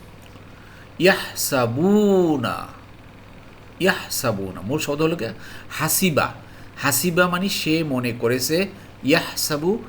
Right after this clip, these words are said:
সে মনে করে বা করবে। এটা আসছে সামিয়া গ্রুপ থেকে। সামিয়া সে শুনেছে, ইয়াসমাউ সে শুনে। তাহলে হাসিবা সে মনে করেছে বা ধারণা করেছে, ইয়াহসাবু সে ধারণা করে বা করে। আর আহসাবু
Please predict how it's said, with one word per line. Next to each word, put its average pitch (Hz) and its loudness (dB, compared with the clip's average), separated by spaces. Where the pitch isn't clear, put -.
সে 143 -2
মনে 117 -2
করে 175 0
বা 151 -2
করবে। 101 -2
এটা 131 -2
আসছে 170 -6
সামিয়া 147 -2
গ্রুপ 123 -4
থেকে। - -10
সামিয়া 165 0
সে 127 -4
শুনেছে, 147 -2
ইয়াসমাউ 143 0
সে 131 -4
শুনে। 90 -8
তাহলে 127 0
হাসিবা 170 0
সে 135 -4
মনে 107 -4
করেছে 151 -4
বা 107 -2
ধারণা 117 0
করেছে, 160 0
ইয়াহসাবু 151 -2
সে 135 -4
ধারণা 117 0
করে 123 0
বা 101 -2
করে। 90 -6
আর 104 -6
আহসাবু 185 0